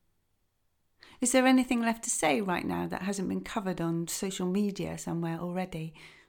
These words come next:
I don't think so. I can't think of a single sentence referring to the right now of it that hasn't been said. And this is where I find my reassurance.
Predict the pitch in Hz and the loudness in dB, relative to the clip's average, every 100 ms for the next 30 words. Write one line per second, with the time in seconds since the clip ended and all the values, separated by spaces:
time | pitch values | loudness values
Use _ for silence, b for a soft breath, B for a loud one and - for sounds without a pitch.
0 | B _ _ 220 220 220 - 214 - - | B _ _ -2 0 0 -2 -6 -6 -10
1 | 165 170 - _ _ b b b b 247 | -10 -12 -16 _ _ b b b b 4
2 | 269 247 240 226 208 - 254 247 240 233 | 6 6 2 0 -2 0 2 2 0 0
3 | 240 220 - 185 - 196 196 220 208 190 | 0 0 -2 -4 -4 -6 0 2 2 2
4 | 190 196 185 190 208 - 208 214 214 185 | -2 -4 -2 2 2 4 4 6 6 4
5 | 170 170 - - B B - - 233 214 | 2 -2 -8 -12 B B 2 4 4 2
6 | 175 196 190 - 190 165 170 - b b | 0 0 -2 0 -2 -2 -8 -16 b b
7 | b b b _ _ _ - - 233 277 | b b b _ _ _ -4 6 8 8
8 | 320 294 214 196 190 220 208 190 180 175 | 4 4 6 6 4 4 4 2 2 2
9 | 175 175 175 175 - 202 170 156 156 | 2 0 -2 -2 -2 0 0 -2 -4